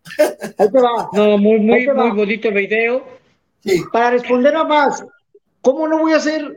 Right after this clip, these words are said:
Speaker 1: de repente alcahuete con este tipo de detalles que a veces me dan,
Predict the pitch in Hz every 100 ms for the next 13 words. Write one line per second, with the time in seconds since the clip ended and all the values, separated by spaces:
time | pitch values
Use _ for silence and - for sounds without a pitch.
0 | 202 214 208 247 277 294 285 233 202 277
1 | 277 294 294 285 _ _ _ _ 190 226
2 | 233 269 262 247 269 233 214 226 247 262
3 | 262 - - 190 196 214 254 220 185 196
4 | 220 226